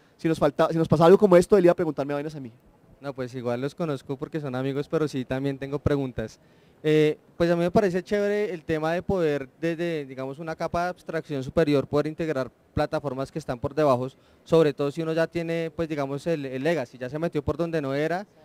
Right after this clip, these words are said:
Speaker 2: y tiene que cargar con eso. Pero, eh, la pregunta sería, eh, las implicaciones desde el punto de vista de la seguridad, cuando tú tienes una aplicación que constantemente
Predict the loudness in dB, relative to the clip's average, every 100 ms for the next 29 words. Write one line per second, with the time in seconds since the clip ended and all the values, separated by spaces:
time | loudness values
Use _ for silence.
0 | _ -12 -6 -6 -8 -8 -6 -4 -4 -2
1 | 0 -2 -8 _ _ _ 4 6 8 6
2 | 4 0 2 2 0 -2 -4 -4 -2 -2
3 | -2 -2 -2 -2 0 0 2 -2 -6 _
4 | _ _ _ -6 -2 -2 0 -2 -2 -10
5 | -2 -2 0 -4 -2 -2 -2 -4 -6 -2
6 | 0 0 0 0 0 -2 -4 -4 -2 0
7 | -2 -4 -4 -4 -4 -10 -6 -6 -4 -6
8 | -6 -4 -4 -6 -10 -8 -8 -6 -8 -6
9 | -6 -4 -4 -4 -4